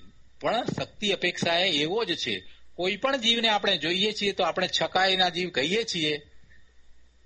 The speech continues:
એ છકાઈના કહેવાની આપણને જે ટેવ પડી છે ને, એ જ ખોટી ટેવ પડી છે. જીવ તો જીવ છે, બધા શુદ્ધ નિર્મળ જ છે. એ એની એ વર્તમાન પર્યાય છે.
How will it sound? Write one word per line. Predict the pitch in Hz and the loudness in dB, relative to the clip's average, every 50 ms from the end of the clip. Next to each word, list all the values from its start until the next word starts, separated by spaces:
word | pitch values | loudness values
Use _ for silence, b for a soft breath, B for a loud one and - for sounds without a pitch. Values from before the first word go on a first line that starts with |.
| - - - - - - - - - - | -20 -20 -20 -20 -20 -20 -20 -18 -4 0
એ | 170 196 220 214 | 2 2 2 0
છકાઈના | - - 175 160 - - 214 226 226 233 240 233 | -2 -2 -4 -2 0 0 2 2 2 2 0 0
કહેવાની | 226 - 175 156 156 180 196 214 220 208 | 0 0 0 2 2 2 2 2 2 2
આપણને | 190 185 - 208 208 208 | 2 2 0 -2 -4 -2
જે | 202 196 202 | -2 -2 -2
ટેવ | 196 - - 170 196 208 | -2 0 0 0 0 0
પડી | 202 - 196 220 233 | 0 0 0 0 0
છે | - 247 | 0 0
ને, | 214 165 | 0 2
એ | 214 233 226 | 0 0 0
જ | 208 180 | -2 -6
ખોટી | - - 170 165 160 - 170 | -8 -8 -8 -6 -4 -4 -4
ટેવ | 143 - 120 110 107 | -2 -2 -4 -4 -4
પડી | - 110 110 107 | -6 -8 -8 -8
છે. | 104 - 117 | -8 -12 -12
જીવ | - - 156 202 254 277 | -8 -4 -2 0 0 0
તો | 277 294 277 208 | 0 0 0 0
જીવ | 143 127 156 202 247 233 | -2 0 0 0 0 0
છે, | - - 233 | 0 0 0
બધા | 208 180 185 214 214 | 0 2 2 2 0
શુદ્ધ | - - 180 185 190 | 0 -4 -6 -4 -4
નિર્મળ | 214 165 156 165 165 180 190 185 | -2 -2 -2 -2 0 0 0 0
જ | 185 - | 0 -2
છે. | - 123 104 92 - - - B B B B B B B B B 226 | -2 -2 -2 -2 -6 -10 -20 B B B B B B B B B -2
એ | 240 247 | 0 0
એની | 208 185 165 160 170 208 233 220 | 0 0 2 2 2 2 2 2
એ | 220 240 | 2 2
વર્તમાન | 196 135 135 135 - - 180 214 226 202 | 2 0 -2 -2 -2 0 0 0 0 0
પર્યાય | - - 120 123 135 160 175 160 135 117 | -2 -2 0 2 2 2 4 2 2 0
છે. | - - 98 90 | -4 -8 -12 -12